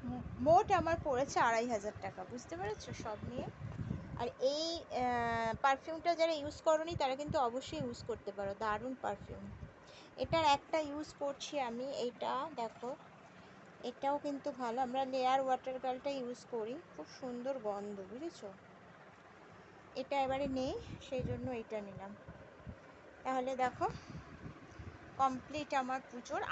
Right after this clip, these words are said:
আরও সব আছে, দুল, আহ, তারপরে হচ্ছে আরও নেল পালিশ, টেল পালিশ কিনেছি, but এগুলো হচ্ছে, আর আমি ল্যাকমি ছাড়া মাখি না, আমি ল্যাকমির প্রোডাক্টটাই বেশি ইউজ করি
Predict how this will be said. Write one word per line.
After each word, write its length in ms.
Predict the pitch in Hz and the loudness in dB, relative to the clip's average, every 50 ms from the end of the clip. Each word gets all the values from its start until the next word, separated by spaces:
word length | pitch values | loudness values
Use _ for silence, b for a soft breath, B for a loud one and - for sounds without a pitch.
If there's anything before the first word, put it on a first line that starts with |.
| 240 240 | 6 8
আরও 260 | 247 269 320 392 415 - - | 8 6 6 4 2 0 4
সব 160 | 370 339 349 339 | 4 6 8 8
আছে, 440 | 302 285 285 294 - - 302 302 285 247 294 | 8 8 8 4 0 -2 0 0 -2 -2 -6
দুল, 180 | 302 311 311 320 294 | -6 -6 -6 -6 -6
আহ, 560 | - - - - - - 269 269 262 262 254 254 285 | -8 -12 -14 -8 -4 -2 2 2 4 4 4 4 4
তারপরে 280 | 285 277 - 277 285 294 294 | 4 4 4 2 0 0 0
হচ্ছে 200 | 285 - - 330 | -2 0 2 4
আরও 340 | 285 254 247 254 269 285 294 - B B B B B B - | 4 6 6 4 4 2 0 -2 B B B B B B 0
নেল 160 | 269 277 277 277 - | 2 2 2 2 2
পালিশ, 220 | 285 269 277 311 - | 0 0 0 -2 -4
টেল 160 | - 302 277 - | -4 -4 -4 -4
পালিশ 220 | - 285 285 311 - - | -4 -4 -4 -4 -6 -6
কিনেছি, 440 | 285 285 277 277 269 269 - - 320 392 415 - - 294 262 | -4 -2 -2 -2 -2 -4 -6 -8 -8 -8 -10 -10 -8 -4 -2
but 160 | 247 240 240 - 254 | -2 -2 -2 -4 -8
এগুলো 220 | 247 - 247 240 262 262 | -8 -8 -8 -8 -6 -6
হচ্ছে, 180 | 262 254 - - 415 | -6 -4 -2 0 2
আর 60 | 339 | 4
আমি 180 | 294 311 370 370 330 | 2 2 2 2 4
ল্যাকমি 320 | 277 262 262 - - 311 311 - | 6 4 4 2 -2 -8 -4 0
ছাড়া 180 | - 339 339 339 | 0 2 2 2
মাখি 360 | 320 277 269 269 - - 311 277 262 | 2 0 0 -2 -2 -4 -2 0 0
না, 60 | 285 - - - B B B B B B B - - - | 0 -2 -4 -10 B B B B B B B -16 -12 -6
আমি 100 | 302 311 294 262 | -4 0 4 4
ল্যাকমির 360 | 240 240 - - 277 277 277 - | 4 4 2 -2 -4 -4 -4 -4
প্রোডাক্টটাই 460 | 262 269 269 269 269 - - 320 359 330 269 | -4 0 0 -2 -2 -2 -4 -4 -4 -4 -4
বেশি 220 | 247 240 - - 247 | -6 -6 -6 -8 -8
ইউজ 220 | 233 220 214 - - - | -8 -10 -10 -10 -12 -12
করি 220 | 165 196 190 190 | -12 -12 -12 -12